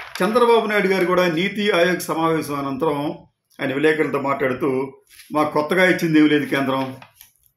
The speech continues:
పాత బకాయిలే ఇస్తోంది" అని చెప్పి ఆయన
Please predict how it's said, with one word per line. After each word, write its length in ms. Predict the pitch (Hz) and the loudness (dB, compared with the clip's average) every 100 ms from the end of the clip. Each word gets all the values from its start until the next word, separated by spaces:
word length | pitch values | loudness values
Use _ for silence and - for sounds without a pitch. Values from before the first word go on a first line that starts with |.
| - | -2
పాత 140 | 156 | 0
బకాయిలే 480 | 175 156 156 151 147 | 2 2 2 4 2
ఇస్తోంది" 680 | 131 - 143 135 135 127 - _ _ _ _ - - | 0 0 0 0 -2 -4 -14 _ _ _ _ -20 -4
అని 120 | 156 | 0
చెప్పి 540 | 180 185 - 214 - - _ _ _ - | 2 2 2 -2 -2 -8 _ _ _ -4
ఆయన 640 | 135 143 147 131 127 131 | 0 2 2 0 0 -2